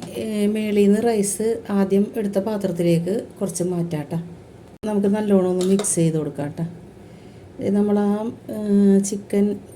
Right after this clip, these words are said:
മസാല വേവിച്ചപ്പോൾ അതിൽ നിന്ന് കുറച്ചെടുത്തിട്ട് ഇതിലേക്ക് ഇട്ട് കൊടുത്തില്ലേ? ഇപ്പോൾ ദേ കണ്ട ആ കളർ ഞാൻ പറഞ്ഞില്ലേ, ഇങ്ങനെ, ഏ, വേറെ നമ്മൾ കളറൊന്നും ചേർക്കണ്ട, ആ ഒരു കളർ കിട്ടും ഇങ്ങനെ ഇട്ട് കൊടുത്തിട്ടുണ്ടെങ്കിൽ.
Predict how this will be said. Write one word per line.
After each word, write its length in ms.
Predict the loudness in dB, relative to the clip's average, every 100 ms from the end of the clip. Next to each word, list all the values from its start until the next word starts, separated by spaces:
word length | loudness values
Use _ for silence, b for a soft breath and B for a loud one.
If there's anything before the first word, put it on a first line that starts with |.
| -18 -4
മസാല 440 | -2 0 2 2
വേവിച്ചപ്പോൾ 720 | 4 2 2 2 2 2 0
അതിൽ 180 | 0 2
നിന്ന് 160 | 2 2
കുറച്ചെടുത്തിട്ട് 640 | -2 0 0 0 -2 0
ഇതിലേക്ക് 580 | -2 -4 -2 2 2 2
ഇട്ട് 160 | -2
കൊടുത്തില്ലേ? 340 | -2 0 -4 -6 -10 B B B -8
ഇപ്പോൾ 180 | -4 0
ദേ 160 | 0
കണ്ട 280 | 0 -2 -2
ആ 260 | -4 -4 -4 0
കളർ 280 | 0 0
ഞാൻ 200 | 0 0
പറഞ്ഞില്ലേ, 320 | -2 -2 -2 -2
ഇങ്ങനെ, 300 | 0 2 2 -4 B B B B -6
ഏ, 160 | -4 0
വേറെ 260 | 2 4 6
നമ്മൾ 180 | 4 2 -2
കളറൊന്നും 440 | -2 0 0 0
ചേർക്കണ്ട, 500 | 0 0 0 -2 0 -2 -4 -16 -14
ആ 120 | -6
ഒരു 120 | -4 -4
കളർ 440 | -2 0 0 0
കിട്ടും 300 | -2 -4 -4
ഇങ്ങനെ 400 | -2 0 -2 -4 -10
ഇട്ട് 180 | -6
കൊടുത്തിട്ടുണ്ടെങ്കിൽ. 760 | -6 -4 -6 -4 -4 -4 -4 -6